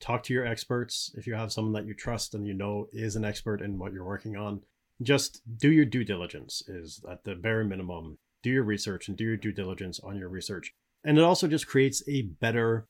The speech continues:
story, a better ability for the reader to be pulled into your story, to be connected to your story, to feel a part of it. And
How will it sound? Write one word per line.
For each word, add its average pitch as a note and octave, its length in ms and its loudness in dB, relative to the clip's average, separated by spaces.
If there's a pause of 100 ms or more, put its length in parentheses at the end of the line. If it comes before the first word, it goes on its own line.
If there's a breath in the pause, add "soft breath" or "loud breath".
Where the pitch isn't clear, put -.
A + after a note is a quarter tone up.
story, B2 600 2
a G#2+ 60 -4
better G#2 540 0 (140)
ability C3+ 420 6
for B2 140 0
the G2+ 100 0
reader A2+ 300 2
to A2 100 -8
be G2+ 200 -2
pulled B2 280 -2
into A#2+ 180 0
your A2 80 0
story, A2 280 -2
to G2+ 60 -4
be F#2+ 100 -4
connected A2+ 380 -4
to A#2 80 -6
your G#2+ 120 0
story, G#2+ 400 -2
to G2+ 100 -8
feel G2+ 460 -2 (140)
a G2 60 -4
part B2+ 300 4
of A#2+ 120 2
it. B2 160 -2 (160)
And A#2 600 2